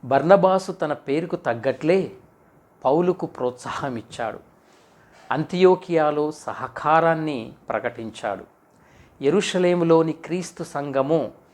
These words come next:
బర్నబాసును సిరియాలోని అంతియోకియాకు గ్రీకు క్రైస్తవులను సందర్శించమని పంపింది.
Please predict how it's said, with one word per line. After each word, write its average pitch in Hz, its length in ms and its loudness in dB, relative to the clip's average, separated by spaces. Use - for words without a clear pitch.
బర్నబాసును 135 1040 0
సిరియాలోని 160 800 0
అంతియోకియాకు 151 1200 -4
గ్రీకు 185 420 0
క్రైస్తవులను 143 960 -2
సందర్శించమని 120 1200 -8
పంపింది. 101 480 -10